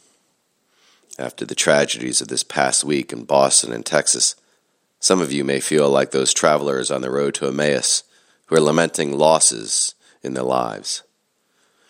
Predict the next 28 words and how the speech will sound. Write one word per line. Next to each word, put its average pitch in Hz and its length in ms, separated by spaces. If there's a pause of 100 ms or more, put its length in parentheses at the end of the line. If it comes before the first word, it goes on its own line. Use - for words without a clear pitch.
(320)
Or 90 60
maybe 104 200
you 95 80
feel 95 200
like 90 200
the 85 60
disciples 80 680
who 76 120
were 65 120
holed 85 320
up 82 180
in 69 80
the 71 120
upper 76 200
room, 73 340 (240)
fearful 104 440
of 65 60
the - 80
crowds 78 680 (580)
and 78 80
overwhelmed 85 1160
with 69 140
a 69 60
life 69 300
filled 76 400
with 64 140
Good - 160
Fridays. 65 640